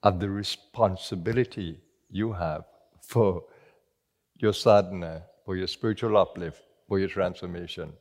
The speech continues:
No God somewhere is gonna come and, and magically transform you. And in that way, to pray for a handout is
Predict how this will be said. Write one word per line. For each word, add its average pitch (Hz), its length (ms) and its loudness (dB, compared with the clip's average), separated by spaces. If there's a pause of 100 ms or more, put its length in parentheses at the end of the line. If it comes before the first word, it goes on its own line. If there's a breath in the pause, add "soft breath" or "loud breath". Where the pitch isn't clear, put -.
(160)
No 110 200 6
God 95 360 4
somewhere 92 300 -4
is 85 80 -8
gonna 90 240 -8
come 92 140 -10
and, 87 180 -6 (560 soft breath)
and 92 140 0
magically 95 640 0 (840)
transform 95 500 -2
you. 71 140 -10 (1900)
And 107 380 6
in 113 160 2
that 143 260 10
way, 95 240 2
to - 180 -8
pray 127 220 4
for 120 200 8
a 101 40 8
handout 95 560 0
is 92 320 -10